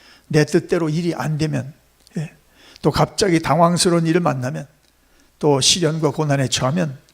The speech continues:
나와 너무 다른 사람이 나를 괴롭게 하면은, 예, 흥분합니다. 분노합니다.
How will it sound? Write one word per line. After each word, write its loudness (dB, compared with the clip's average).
나와 4
너무 2
다른 2
사람이 0
나를 -2
괴롭게 -2
하면은, -2
예, -4
흥분합니다. -4
분노합니다. 2